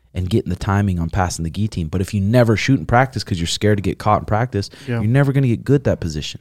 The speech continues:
Speaker 2: Yeah, I always think of that too. When I f-, even when I first joined here, obviously didn't wrestle at all, and you taught me, like, how to wrestle.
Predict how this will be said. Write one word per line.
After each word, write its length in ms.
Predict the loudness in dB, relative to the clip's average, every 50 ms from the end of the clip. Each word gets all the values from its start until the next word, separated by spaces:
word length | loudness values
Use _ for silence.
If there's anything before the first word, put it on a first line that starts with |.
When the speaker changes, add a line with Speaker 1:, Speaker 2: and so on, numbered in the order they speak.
| _ _ -2
Speaker 2:
Yeah, 180 | 0 2 4
I 40 | 4
always 200 | 4 2 2 0
think 180 | -2 -2 0 0
of 60 | 0
that 160 | 0 -2 -2
too. 160 | -2 -2 -2
When 120 | 0 0 0
I 40 |
f-, 160 | -2 -4 -6 -10 -8
even 220 | -6 -2 -2 0
when 100 | 0 0
I 80 | -2 -4
first 280 | -6 -6 -8 -8 -6 -6
joined 300 | -4 -2 -2 -2 -2 -2
here, 140 | -4 -4 -4
obviously 360 | -4 -4 -6 -8 -8 -8 -8
didn't 300 | -4 -2 -2 -2 0 0
wrestle 360 | 0 -2 -2 -2 0 0 0
at 80 | 2 2
all, 380 | 4 4 4 4 2 0 -2 -4
and 140 | -4 -4 -4
you 80 | -4
taught 240 | -4 -6 -6 -6 -4
me, 120 | -4 -4 -4
like, 220 | -4 -4 -6 -4
how 160 | -4 -2 0
to 80 | 0 0
wrestle. 540 | 2 0 0 0 -2 -4 -4 -4 -4 -8